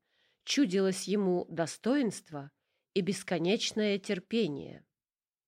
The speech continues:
Поначалу, едва познакомившись со своей будущей Харан, он частенько испытывал её терпение, стараясь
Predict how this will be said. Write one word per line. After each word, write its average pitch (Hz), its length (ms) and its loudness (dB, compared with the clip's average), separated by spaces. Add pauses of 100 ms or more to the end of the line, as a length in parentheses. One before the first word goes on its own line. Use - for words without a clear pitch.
(960)
Поначалу, 233 800 4
едва 190 360 2
познакомившись 190 1120 0
со - 140 -12
своей 190 420 2
будущей 160 500 -2
Харан, 240 460 2 (640)
он 202 220 0
частенько 302 720 2
испытывал 170 1000 0
её 190 300 2
терпение, 185 840 -2 (480)
стараясь 220 680 2